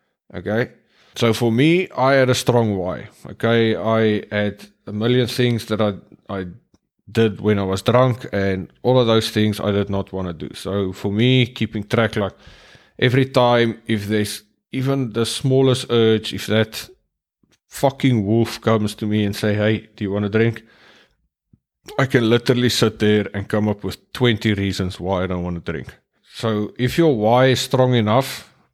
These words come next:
you will be able to handle more of the post stopping or your,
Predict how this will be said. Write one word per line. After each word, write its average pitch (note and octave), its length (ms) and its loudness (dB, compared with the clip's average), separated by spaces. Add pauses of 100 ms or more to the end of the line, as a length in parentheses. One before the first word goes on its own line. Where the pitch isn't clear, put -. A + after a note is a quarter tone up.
(260)
you A2 160 0
will A2 580 -2 (600)
be A2+ 180 0
able A2+ 360 2
to A2+ 140 0
handle G#2 440 2
more G2 440 -2 (260)
of G2 220 -8
the F#2+ 380 -4 (840)
post A2 360 -2 (560)
stopping G#2 680 0
or F#2+ 560 -4
your, F2+ 300 -4